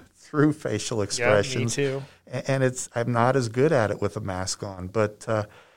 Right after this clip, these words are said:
Speaker 1: um, until that time is here, I'm gonna wear a mask to protect you and to protect me.
Speaker 2: Do you, do you think the first, you alluded to the first couple months when we were told not to. Do you think that that was either incompetence or was it calculated because we, we were worried about,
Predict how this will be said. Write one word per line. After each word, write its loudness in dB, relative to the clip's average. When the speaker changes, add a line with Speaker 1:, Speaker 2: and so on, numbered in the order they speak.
Speaker 1:
um, 0
until 0
that 0
time -2
is -4
here, 0
I'm -2
gonna -2
wear 0
a -2
mask -4
to -18
protect -6
you -12
and -6
to -10
protect -16
me. -20
Speaker 2:
Do 0
you, 2
do -4
you 2
think 2
the -4
first, 0
you 8
alluded 4
to -8
the -4
first -2
couple -2
months -4
when -6
we -4
were -6
told -6
not -6
to. -6
Do -6
you 0
think 0
that 4
that 2
was -2
either 2
incompetence 0
or 2
was 2
it -4
calculated 2
because -2
we, 2
we 0
were 4
worried 2
about, 2